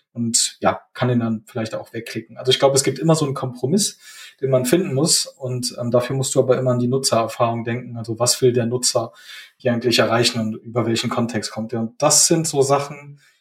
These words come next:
das ist einfach die Denkweise, die ich bei U-Xern eigentlich, ja, cool fand, weil du hast erstmal ein Projekt und musst das umsetzen und setzt im Zweifel das Falsche um. Der U-Xer geht immer über die Nutzerperspektive als erstes.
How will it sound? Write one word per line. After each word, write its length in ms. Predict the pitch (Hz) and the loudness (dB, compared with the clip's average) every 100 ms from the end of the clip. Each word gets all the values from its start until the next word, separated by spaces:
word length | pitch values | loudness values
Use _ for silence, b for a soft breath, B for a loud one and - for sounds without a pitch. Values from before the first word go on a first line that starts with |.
| b _ | b _
das 120 | 117 | -6
ist 100 | 127 | -2
einfach 240 | 135 131 | 0 2
die 200 | 120 127 | 0 0
Denkweise, 720 | - 135 147 - 120 120 117 117 | 4 4 4 0 0 2 -2 -4
die 100 | 120 | -6
ich 140 | 113 | -6
bei 100 | 120 | -4
U-Xern 460 | 113 123 123 - 117 | -2 -2 -2 -2 -2
eigentlich, 680 | 113 113 117 113 - - _ _ | -2 -4 -4 -4 -8 -14 _ _
ja, 340 | 139 - - - - | 0 0 -4 -12 0
cool 120 | 156 | 0
fand, 440 | - 143 135 - b b b b _ _ _ | 2 -2 -2 -12 b b b b _ _ _
weil 200 | 123 117 | 0 2
du 160 | 131 151 | 2 2
hast 160 | 139 | 2
erstmal 260 | 139 - 127 | 2 2 2
ein 80 | 123 | 4
Projekt 300 | 127 127 131 | 4 4 2
und 80 | |
musst 180 | 120 120 | -2 2
das 140 | 123 127 | 0 0
umsetzen 520 | 143 127 120 - 143 | -2 0 0 -2 -6
und 140 | 135 | -4
setzt 220 | 120 120 | -4 -2
im 80 | 117 | -2
Zweifel 260 | - - - | 0 0 0
das 140 | 107 | -2
Falsche 360 | - 127 135 113 | 4 4 4 0
um. 220 | 123 135 | -2 -4
Der 120 | 123 | -4
U-Xer 420 | 110 117 127 - | -2 -2 -2 0
geht 340 | 113 120 117 - | 2 0 0 0
immer 400 | 151 143 135 123 | 2 4 4 4
über 220 | 127 123 | -2 -6
die 100 | 117 | -4
Nutzerperspektive 880 | 117 120 117 120 113 - 113 117 110 | -8 -6 -4 -4 -4 -6 -8 -10 -10
als 140 | 107 | -12
erstes. 500 | - 107 - - - | -14 -14 -14 -16 -20